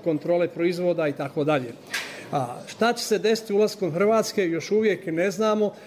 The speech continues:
Može se desiti čak da jedan dio proizvodnje iz Kraša, iz Zagreba se prebaci u Mir, o tome se dogovara. Vjerovatno da je i to perspektiva da se ovdje i zaposli jedan dio ljudi i da Mira ima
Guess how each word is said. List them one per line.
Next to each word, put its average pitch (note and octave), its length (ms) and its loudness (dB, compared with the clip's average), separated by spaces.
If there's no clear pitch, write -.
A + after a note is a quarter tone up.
Može G3 260 4
se E3 200 -2
desiti F#3+ 400 0
čak F#3 300 0
da E3 120 0
jedan F#3 400 2
dio F#3 240 0
proizvodnje F3+ 760 0
iz A3 300 0
Kraša, F#3+ 360 0
iz E3 160 2
Zagreba F3+ 480 2
se D#3+ 180 -4
prebaci D#3+ 540 -2
u D3+ 60 -2
Mir, G#3 360 2
o D#3+ 80 0
tome F3 280 0
se D#3+ 160 -4
dogovara. G3 640 2
Vjerovatno F3 560 2
da D3 140 2
je D3+ 80 2
i E3 40 2
to F3 180 0
perspektiva E3 680 0
da D#3+ 100 -2
se D3+ 160 -2
ovdje E3+ 300 2
i G#3+ 160 2
zaposli F3 460 -2
jedan D#3+ 200 0
dio D#3+ 180 2
ljudi E3+ 420 2
i E3 80 0
da D3+ 120 0
Mira D#3+ 260 2
ima D#3 340 0